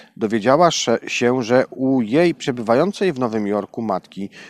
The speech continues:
doszło do zakrzepicy tętnicy wieńcowej. Nie mogąc do niej pojechać, u-, modliła się i tak oto mniej więcej ta modlitwa wyglądała.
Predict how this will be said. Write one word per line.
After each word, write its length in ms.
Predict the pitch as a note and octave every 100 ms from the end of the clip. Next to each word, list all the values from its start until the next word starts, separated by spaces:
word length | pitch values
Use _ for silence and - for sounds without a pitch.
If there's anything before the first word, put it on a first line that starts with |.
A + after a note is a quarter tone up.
| -
doszło 680 | - D#3+ F#3+ _ - - E3+
do 580 | C#3 A#2 A#2 A#2+ A2+ A2+ G#2+
zakrzepicy 640 | A#2+ - A#2 - - D3
tętnicy 520 | - A#2 - G2 G2+
wieńcowej. 880 | F#2+ A2 - B2 B2 G#2+ C#2+ - _ _ _ _ - - - - -
Nie 80 | C3
mogąc 340 | G3+ B3+ G3
do 100 | D3+
niej 160 | D#3+ D3+
pojechać, 800 | - B2 A#2+ A#2+ A#2 G#2+ A2 - - _
u-, 200 | E2+ - - _ _ _
modliła 500 | D3 F3+ C#3 A#2+ A2
się 540 | - - F#2+ F#2+ G2+ G2+ -
i 180 | - C#3+
tak 260 | - G#3 -
oto 180 | C3+ C3+
mniej 140 | A2+ G2
więcej 300 | G#2 - G#2
ta 180 | F#2+
modlitwa 460 | F#2 F#2 F#2 - F#2+
wyglądała. 720 | F2+ F2+ F#2 F2+ F#2 F2